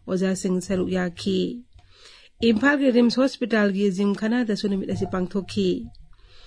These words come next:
ꯀꯛꯆꯤꯡ ꯗꯤꯁꯇ꯭ꯔꯤꯛ ꯌꯣꯒꯥ ꯁꯅꯥ ꯑꯦꯁꯣꯁꯤꯌꯦꯁꯟ ꯑꯃꯁꯨꯡ ꯏꯟꯗꯤꯌꯟ ꯔꯦꯗ ꯀ꯭ꯔꯣꯁ ꯁꯣꯁꯥꯏꯇꯤ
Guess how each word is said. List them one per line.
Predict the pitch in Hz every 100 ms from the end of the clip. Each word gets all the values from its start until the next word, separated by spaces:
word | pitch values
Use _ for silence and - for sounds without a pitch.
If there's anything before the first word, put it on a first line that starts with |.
| - - -
ꯀꯛꯆꯤꯡ | 254 247 339 320
ꯗꯤꯁꯇ꯭ꯔꯤꯛ | 262 240 302 226
ꯌꯣꯒꯥ | 233 220 220
ꯁꯅꯥ | 214 233 247
ꯑꯦꯁꯣꯁꯤꯌꯦꯁꯟ | 220 220 214 220 208 214
ꯑꯃꯁꯨꯡ | 233 226 220 -
ꯏꯟꯗꯤꯌꯟ | 214 208 226
ꯔꯦꯗ | 220 214
ꯀ꯭ꯔꯣꯁ | - 233
ꯁꯣꯁꯥꯏꯇꯤ | 214 208 196 196 208